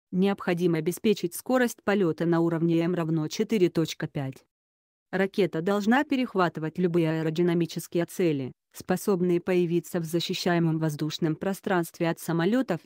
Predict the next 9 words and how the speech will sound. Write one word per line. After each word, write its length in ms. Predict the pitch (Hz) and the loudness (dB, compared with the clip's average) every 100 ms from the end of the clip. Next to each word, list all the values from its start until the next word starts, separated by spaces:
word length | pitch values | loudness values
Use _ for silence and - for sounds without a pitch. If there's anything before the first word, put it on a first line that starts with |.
| - | -4
и 80 | 190 | -2
вертолётов 600 | 180 - 180 175 165 165 | 0 0 0 0 -2 -4
до 220 | 180 170 | -2 -2
крылатых 560 | - 180 170 156 170 170 | -2 0 0 0 -4 -4
ракет 320 | 165 - - | -4 -2 -2
и 140 | - 185 | -2 -2
других 460 | 190 202 185 180 | 0 -2 0 -2
средств 420 | - 180 180 - | -2 -2 -2 -4
поражения. 720 | - 156 151 151 139 135 135 | -6 -4 -2 -2 -2 -2 -6